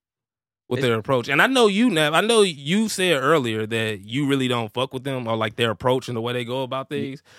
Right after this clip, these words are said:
Speaker 1: Considering how hard you ride, you just rode for, like,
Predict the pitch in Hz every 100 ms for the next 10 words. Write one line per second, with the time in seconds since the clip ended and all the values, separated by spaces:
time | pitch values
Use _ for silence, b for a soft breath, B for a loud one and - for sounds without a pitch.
0 | b - 170 269 220 196 170 190 190 170
1 | 165 156 170 175 143 147 165 156 135 147
2 | 165 165 147 151 147 123 123